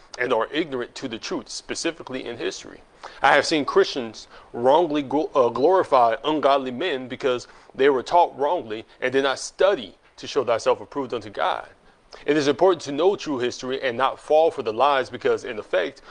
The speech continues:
when we know true history, it forms our mindsets in the way, which we either accept the truth or we either deny the truth. Um, and if we are willing to deny the truth about historical events and figures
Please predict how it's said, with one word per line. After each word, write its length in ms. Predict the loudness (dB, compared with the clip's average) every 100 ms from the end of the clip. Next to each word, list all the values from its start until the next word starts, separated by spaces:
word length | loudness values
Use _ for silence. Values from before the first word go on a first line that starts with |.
| -4
when 180 | 2 2
we 100 | 2
know 320 | 4 6 6
true 240 | 4 -4 -6
history, 400 | -6 -6 -8 -4 -4
it 140 | -2
forms 320 | 2 2 4
our 100 | 2
mindsets 480 | 2 0 0 -4 -4
in 80 | -8
the 60 |
way, 300 | -6 -6 -8 -16 _ _ -20 -8
which 240 | 2 2 4
we 400 | 2 2 -2 -6
either 280 | -4 0 0
accept 360 | 0 0 0 -2
the 80 |
truth 300 | -14 -14 -14 -20 _ _ _ 0
or 140 | 2
we 200 | 2 -2
either 160 | -4 -4
deny 260 | -2 0
the 100 | 0
truth. 380 | -4 -12 -18 -20 -20 _ -20 -20 -10 2
Um, 400 | 4 4 2 -8 -20 _ _ _ _ _ -2
and 180 | 2 4
if 180 | 2
we 140 | 2 4
are 160 | 4
willing 400 | 4 2 2 2
to 120 | -2 -4
deny 280 | 2 4
the 120 | 2 -2
truth 300 | -6 -4 0
about 240 | 2 0
historical 460 | 0 0 0 0 -6
events 280 | -6 -6
and 80 | -8
figures 360 | -4 -2 -2